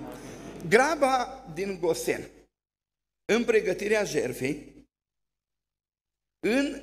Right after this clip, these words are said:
restabilirea relațiilor, că Domnul a spus așa, dacă într-o casă,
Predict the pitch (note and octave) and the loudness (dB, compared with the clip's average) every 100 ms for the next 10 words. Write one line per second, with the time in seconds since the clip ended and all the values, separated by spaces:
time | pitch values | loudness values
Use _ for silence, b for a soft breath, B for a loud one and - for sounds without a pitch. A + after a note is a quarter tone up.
0 | - - G#3 B3 - - A3+ G#3+ A3 G#3+ | -14 -2 0 0 -2 4 4 4 -2 0
1 | D4 D4 C4 A#3 A#3+ B3 C#4 C4 - E3 | 2 4 4 4 2 4 2 0 0 2
2 | C#3+ A#2+ - - - _ _ _ _ _ | 2 0 -6 -12 -20 _ _ _ _ _
3 | _ G#3+ G3+ G#3 B3 A#3 A#3 - A#3+ A3+ | _ 4 6 6 4 4 0 0 0 2
4 | A3+ B3+ G3 F3+ G#3+ A3 A3 G#3+ G#3+ A3 | 4 4 4 4 2 2 0 4 4 6
5 | A#3+ F#3+ F#3 | 4 4 0